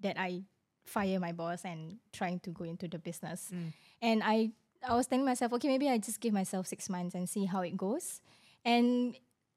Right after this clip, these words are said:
Speaker 1: thank God, I think universe has been great. God has been great. Really,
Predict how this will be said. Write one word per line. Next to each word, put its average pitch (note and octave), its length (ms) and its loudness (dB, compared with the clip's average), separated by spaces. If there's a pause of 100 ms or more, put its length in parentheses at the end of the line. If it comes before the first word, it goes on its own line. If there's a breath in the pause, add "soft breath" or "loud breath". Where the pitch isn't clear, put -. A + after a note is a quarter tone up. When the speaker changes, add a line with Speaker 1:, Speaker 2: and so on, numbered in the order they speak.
(120)
Speaker 1:
thank B3 340 6
God, A#3+ 300 6
I G3+ 100 2
think A3 400 6
universe G3+ 300 2
has G3 180 2
been F3+ 160 2
great. G3 320 2
God G3 160 0
has F#3+ 160 2
been F3 160 0
great. F#3 320 0 (320)
Really, A3+ 800 2